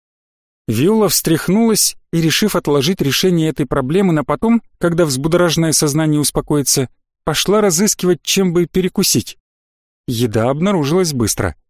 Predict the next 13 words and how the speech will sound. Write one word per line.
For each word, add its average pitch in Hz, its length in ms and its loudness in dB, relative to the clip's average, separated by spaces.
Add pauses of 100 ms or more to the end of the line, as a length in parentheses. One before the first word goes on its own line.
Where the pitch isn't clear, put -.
(440)
Ее 214 340 2
завтрак 190 420 0
стоял 180 360 0
нетронутым 180 680 0
на 135 100 2
небольшом 160 480 0
украшенном 165 520 -2
магическими 156 580 -2
знаками 160 420 0
подносе, 165 640 0 (160)
сохранявшем 185 720 0
пищу 175 320 -2
свежей. 107 500 0